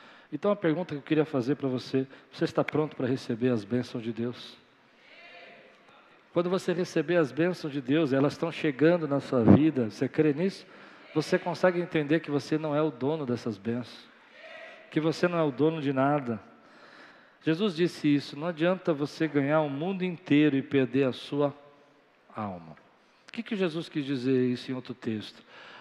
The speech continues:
Ah, ganhar o mundo é isso, é você avançar, você crescer, você conquistar, você expandir, você chegar onde você sonhou.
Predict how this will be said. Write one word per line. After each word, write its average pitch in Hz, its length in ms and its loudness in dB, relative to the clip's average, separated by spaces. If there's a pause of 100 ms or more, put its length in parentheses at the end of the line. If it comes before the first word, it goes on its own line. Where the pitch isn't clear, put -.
(140)
Ah, 151 280 -2
ganhar 202 340 4
o 196 100 2
mundo 196 600 0
é 165 100 4
isso, 135 460 2
é 113 60 -4
você 127 340 -2
avançar, 135 720 -2
você 123 320 -4
crescer, 135 580 -2
você 117 300 -6
conquistar, - 1120 -6
você 143 280 -2
expandir, 127 800 -4
você 120 280 -4
chegar 139 420 -2
onde 135 180 -6
você 131 300 -6
sonhou. 127 600 -2